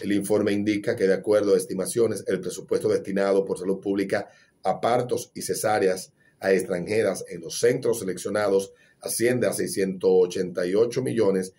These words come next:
doscientos, a seiscientos ochenta y ocho, doscientos dieciséis millones de pesos. <clears throat> La investigación realizada por María Teresa Morales señala que el país requiere de políticas de inspección migratoria,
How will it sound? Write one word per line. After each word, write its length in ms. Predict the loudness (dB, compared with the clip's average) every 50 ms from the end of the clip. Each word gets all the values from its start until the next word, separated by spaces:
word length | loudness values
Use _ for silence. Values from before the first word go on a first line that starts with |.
| _ _ _ _ -8
doscientos, 560 | -2 0 0 0 0 -2 -2 -2 -4 -4 -8 -6
a 100 | -6 -4
seiscientos 440 | -2 -2 -2 -2 -2 -4 -2 -2 -4
ochenta 220 | -2 -2 -2 -2
y 40 | -2
ocho, 160 | 0 0 0
doscientos 300 | 0 0 -2 -2 -2 -2
dieciséis 480 | -2 -4 -4 -2 0 0 0 0 -2 -6
millones 640 | -6 -4 0 2 2 2 2 0 0 -4 -6 _ _ _ _ _ _ _ _
de 160 | -4 -2 -2 0
pesos. 500 | 2 0 0 0 -2 -8 -12 -18 -18 _ _ _ _ _ _ _ _ _ _ _ _ _ _ _ _ _ _ _ _ _ _ _ _ 2
<clears throat> 640 | 2 4 4 4 2 2 0 0 -2 -4 -6 -8 -12 _ _ _ _ _ _ _ _ _ _ _ _ -20 -20 _ -6
La 260 | -2 2 4 4 4
investigación 680 | 4 2 2 0 0 0 0 0 0 0 2 2 2 2
realizada 640 | 0 -2 -4 -2 0 0 2 4 4 2 2 -2 -6 _ _ _ _ _ _ _ _ _ 0
por 460 | 4 4 6 8 8 6 6 4 -2
María 360 | 0 0 0 2 2 2 0
Teresa 300 | 2 2 2 2 2 2
Morales 300 | 0 0 2 2 0 0
señala 360 | 0 -2 0 0 0 0 -2 -2
que 80 | -2
el 120 | -4 -4 -2
país 300 | 0 0 0 0 0 0
requiere 460 | -2 -2 -2 0 2 2 4 4 4
de 100 | 2 0
políticas 520 | -2 -4 -6 -6 -6 -4 -2 -2 -2 0
de 140 | 0 -2 -2
inspección 640 | -2 -4 -6 -6 -6 -8 -8 -6 -8 -4 -4 -2 -2
migratoria, 680 | 0 0 0 0 0 2 2 2 4 2 2 0 0